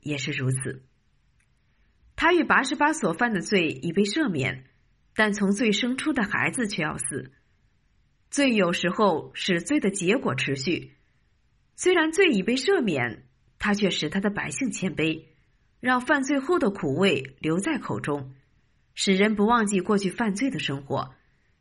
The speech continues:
没有成就的祷告会使我们因感到羞愧而静默无声。让每一个人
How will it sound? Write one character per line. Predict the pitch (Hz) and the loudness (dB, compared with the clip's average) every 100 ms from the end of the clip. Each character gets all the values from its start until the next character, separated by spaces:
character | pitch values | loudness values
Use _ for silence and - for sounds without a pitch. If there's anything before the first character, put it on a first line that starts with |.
| _ _ _ _ _ _ | _ _ _ _ _ _
没 | - 254 | 0 2
有 | 269 | 2
成 | 220 220 240 | 2 0 0
就 | 302 | 2
的 | 262 202 | 2 2
祷 | 147 135 | 2 4
告 | 196 160 117 - _ _ | 4 4 2 -8 _ _
会 | - 208 | 0 2
使 | 208 | 4
我 | 180 | 2
们 | 156 175 | 0 0
因 | 226 | -2
感 | 202 151 | -2 -2
到 | 160 | -4
羞 | 160 220 | 0 0
愧 | 220 - 233 - - | 0 0 -2 -2 -8
而 | - 151 | -8 -6
静 | 131 226 | -2 -2
默 | 170 156 | -2 -4
无 | 131 131 | -4 -4
声。 | - 190 196 - _ _ _ _ _ _ _ - | -2 -2 -4 -10 _ _ _ _ _ _ _ -2
让 | 226 226 | 2 4
每 | 190 165 | 2 2
一 | 196 | 2
个 | 269 | 2
人 | - 147 175 196 | 0 0 0 -4